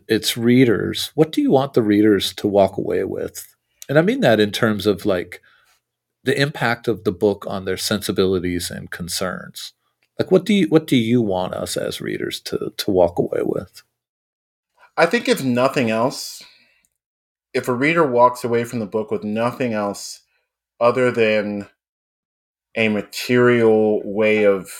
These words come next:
Speaker 2: looking at the historical problem of racial injustice and the future solution to racial injustice,
Speaker 1: Mm-hmm.
Speaker 2: that's plenty, right? So if they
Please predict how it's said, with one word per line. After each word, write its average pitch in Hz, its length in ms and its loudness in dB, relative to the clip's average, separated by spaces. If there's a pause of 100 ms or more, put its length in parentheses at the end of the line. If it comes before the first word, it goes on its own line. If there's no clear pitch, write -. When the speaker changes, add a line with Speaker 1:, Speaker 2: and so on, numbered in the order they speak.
(1160)
Speaker 2:
looking 135 680 0 (280)
at 101 340 2 (1120)
the 110 140 -4
historical 127 1120 4 (260)
problem 135 460 2
of 131 160 -4
racial 131 380 0
injustice 135 800 -2
and 95 160 -6
the 90 80 -10
future 107 360 -6
solution 101 500 -6
to 113 60 -4
racial 120 380 -2
injustice, 127 760 -2
Speaker 1:
Mm-hmm. 85 180 -8 (1080)
Speaker 2:
that's 110 240 4
plenty, - 300 -10 (840)
right? 87 240 -14
So 92 560 0 (300)
if 107 160 -6
they 104 520 -4